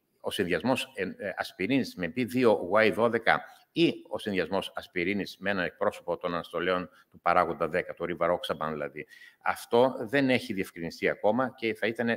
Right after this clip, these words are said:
σκόπιμο να γίνει μια τέτοια μελέτη, θα ήταν προς όφελος δηλαδή, ε, των ασθενών μας. Και τελειώνω με το τελευταίο ερώτημα το οποίο πλανάτε. Ίσως εδώ έχει δοθεί η λύση, α,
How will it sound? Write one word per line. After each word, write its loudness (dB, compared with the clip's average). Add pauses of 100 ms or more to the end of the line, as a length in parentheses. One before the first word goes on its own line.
(120)
σκόπιμο -2
να 0
γίνει -2
μια 0
τέτοια -6
μελέτη, -4
θα -20
ήταν -6
προς -8
όφελος -2
δηλαδή, -6 (220)
ε, -12
των -6
ασθενών 0
μας. -8 (800)
Και 4
τελειώνω 8
με 4
το -2
τελευταίο 6
ερώτημα 6
το -2
οποίο 0
πλανάτε. 2
Ίσως -6
εδώ 0
έχει 4
δοθεί -2
η 2
λύση, -4
α, 2